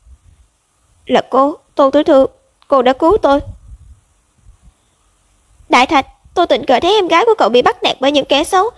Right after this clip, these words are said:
và họ, tôi đã đuổi họ đi. Em gái tôi sẽ gặp nạn nếu như không có cô.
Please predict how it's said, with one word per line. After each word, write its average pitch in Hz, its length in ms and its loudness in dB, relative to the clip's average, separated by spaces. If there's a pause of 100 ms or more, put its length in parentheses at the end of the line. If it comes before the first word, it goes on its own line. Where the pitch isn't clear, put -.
(180)
và 302 100 2
họ, 311 100 0 (160)
tôi 339 120 2
đã 349 180 0
đuổi 302 220 2
họ 247 160 2
đi. 349 200 0 (2500)
Em 247 200 -2
gái 294 200 0
tôi 262 340 0
sẽ 269 180 -4
gặp - 180 -4
nạn 214 240 -2
nếu 294 100 -2
như 339 140 0
không 277 140 0
có 330 140 0
cô. 285 280 0